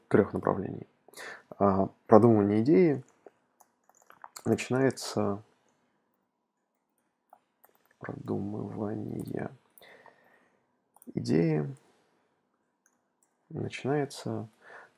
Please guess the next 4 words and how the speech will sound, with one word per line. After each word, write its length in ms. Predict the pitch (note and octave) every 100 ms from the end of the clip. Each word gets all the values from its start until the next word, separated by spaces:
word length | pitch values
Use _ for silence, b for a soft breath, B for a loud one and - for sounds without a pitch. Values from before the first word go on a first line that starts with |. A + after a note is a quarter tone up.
| _
а, 440 | - G#2 G2+ G2+ G2+
с 360 | - - - -
выписывания 1500 | A#2+ - _ _ - D3 D3+ - - C#3 C3 B2 A#2 A#2 A#2 B2 _ _ _ _ - - _ _ _ _ _ _ _ _ _ - - _ _ _ _ - -
всех 520 | - - G#2 - -